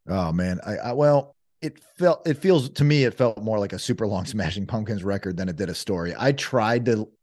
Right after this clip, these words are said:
listen to it enough to know the story, but that's a long time to hold anyone's,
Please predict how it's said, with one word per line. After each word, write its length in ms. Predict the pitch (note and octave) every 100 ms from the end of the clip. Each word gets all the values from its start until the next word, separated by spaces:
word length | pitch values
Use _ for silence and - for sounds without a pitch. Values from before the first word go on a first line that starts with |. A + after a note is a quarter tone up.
| _
listen 360 | G#2+ A2 - A2
to 140 | A#2 G#2
it 60 |
enough 260 | G2 G2+ F#2+
to 80 | G#2
know 180 | G2+ G2
the 100 | F2+
story, 340 | - G2+ G2+
but 180 | F#2+ F#2+ - - - -
that's 160 | G#3+
a 60 | C#3+
long 340 | G#2+ G#2 A2
time 240 | A2+ A2+ G#2
to 60 |
hold 280 | - G#2+ G#2+
anyone's, 680 | - G2+ A2 A2+ A#2+ A#2+